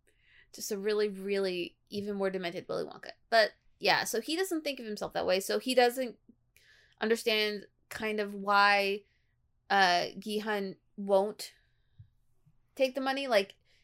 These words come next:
he's like, "I can convince you why this is okay." Um,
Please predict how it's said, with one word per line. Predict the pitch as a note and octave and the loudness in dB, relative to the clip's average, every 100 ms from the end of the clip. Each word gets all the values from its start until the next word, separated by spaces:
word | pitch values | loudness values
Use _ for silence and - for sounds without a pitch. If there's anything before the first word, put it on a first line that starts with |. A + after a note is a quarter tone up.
| - | -8
he's | A#3+ | 0
like, | A3 - | 2 2
"I | - | 0
can | A3 C4 | -2 -4
convince | C4+ C4 D#4 C4+ | -6 -4 -4 -2
you | A#3 | 4
why | G3 | 4
this | F#3+ G#3 | 4 0
is | A#3 B3+ | -2 -2
okay." | B3+ D#4+ - - _ _ _ _ _ _ _ - | -2 -4 -8 -10 _ _ _ _ _ _ _ -4
Um, | G#3 G3+ F3+ D3+ C2 - | 2 4 4 0 -6 -16